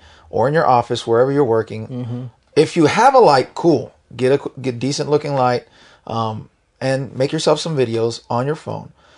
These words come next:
Speaker 1: But like as Josh was just saying, um, these people who are ever shopping for your product are all not shopping at the same time, your product or your service, and they need a central place to where they can access this video.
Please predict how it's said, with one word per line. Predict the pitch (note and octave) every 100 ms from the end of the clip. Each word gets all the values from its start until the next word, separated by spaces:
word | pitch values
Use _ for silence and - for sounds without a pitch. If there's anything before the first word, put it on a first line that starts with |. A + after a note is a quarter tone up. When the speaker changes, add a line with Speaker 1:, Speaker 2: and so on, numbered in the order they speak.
| _ _ -
Speaker 1:
But | -
like | C#3+ C#3
as | A2
Josh | A2 D#3 F3+
was | D3
just | D3 C#3+ -
saying, | C#3+ G#2+ G2 _ _ _ _ _ _ - _ _ -
um, | B2+ A#2+ G#2+ - _ _
these | C3+ D#3 A#2 G#2 - _ _ -
people | G#3 A3 A#2 A2
who | B2 C3+
are | C#3+
ever | C#3+
shopping | B2+ D#3 D3+ C#3
for | -
your | B2 A#2
product | - D#3 B2 -
are | A#2
all | D3
not | F3+ F#3
shopping | - F3+ F3+
at | E3+ E3
the |
same | E3 D#3+ E3+
time, | C3+ A#2+ A#2+ - _ _ _ _ _ _
your | - G#2+
product | C#3+ C3+ C#3+
or | D#3
your | D3
service, | - A#2 A2 A2+ - _ _ _ -
and | C3 B2+ B2+ A#2+ -
they | C#3
need | C#3+ F3
a | D3+
central | - D#3+ F3 D#3+
place | - D3 C3 -
to | - A#2
where | B2+
they | B2
can | A#2+ A#2 _ -
access | C#3 C3+ B2 A2+ -
this | A#2
video. | A2 B2+ A#2 -